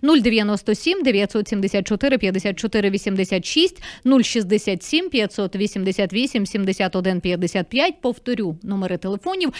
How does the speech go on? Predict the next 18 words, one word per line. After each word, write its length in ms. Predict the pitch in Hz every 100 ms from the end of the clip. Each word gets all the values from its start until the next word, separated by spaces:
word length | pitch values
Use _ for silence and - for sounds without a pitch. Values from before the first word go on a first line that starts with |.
| -
де 140 | 220 214
вас 260 | 262 349
проконсультують 840 | - 254 247 202 - 185 277 339 269
стосовно 500 | - 202 269 269 214
вагінального 840 | 170 240 220 202 190 185 185 180
гелю 300 | 175 262 294
Deflegin, 560 | 214 196 196 185 214 349 359 - -
нуль 160 | 226 214
дев'яносто 520 | 185 180 180 - 196
сім 240 | - 330
дев'ятсот 440 | 262 190 - 196 185
сімдесят 420 | 196 185 190 175
чотири 420 | 202 - 277 302 - -
п'ятдесят 420 | 214 185 - 180
чотири 300 | 190 190 185
вісімдесят 500 | 170 185 165 170 165
шість, 360 | - 277 320 - - -
нуль 200 | 220